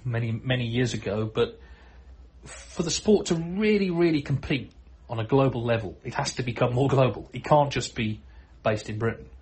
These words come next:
Um, obviously, China, in terms of participation, have had a massive, uh, influence on the circuit. But this is kind of the point I'm making. You know, there's,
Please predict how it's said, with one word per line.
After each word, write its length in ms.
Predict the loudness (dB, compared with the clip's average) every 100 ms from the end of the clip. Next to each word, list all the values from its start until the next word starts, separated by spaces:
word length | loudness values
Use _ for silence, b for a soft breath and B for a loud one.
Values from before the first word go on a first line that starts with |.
| b b b b b b
Um, 520 | -6 -4 -4 -6 -8 -14 b b b b -20 _ -4
obviously, 360 | -2 -2 -4 -6
China, 520 | 0 4 4 2 0 -4 -18
in 140 | -12 -10
terms 280 | -6 -4 -4
of 100 | -4
participation, 880 | -4 -4 -10 -4 -4 -4 -8 -12 -12 -20 -20 -20 -20 -20 -20 -20 -18 -10
have 120 | -4
had 120 | -4
a 40 |
massive, 540 | -2 -6 -6 -10 -10 -6
uh, 280 | -4 -4 -10 -18 -20 -20 -20 -20 -20 -20 -8
influence 560 | -2 -2 0 -2 -2 -2
on 280 | -2 -2 -8 -8
the 80 | -6
circuit. 560 | -2 -2 0 -2 -2 -2
But 100 | 2
this 200 | 2 2
is 60 |
kind 200 | 4 6
of 80 | 6
the 60 | 2
point 200 | 2 2
I'm 80 |
making. 440 | 2 2 0 -2 -4
You 120 | 0
know, 120 | 0 0
there's, 160 | -4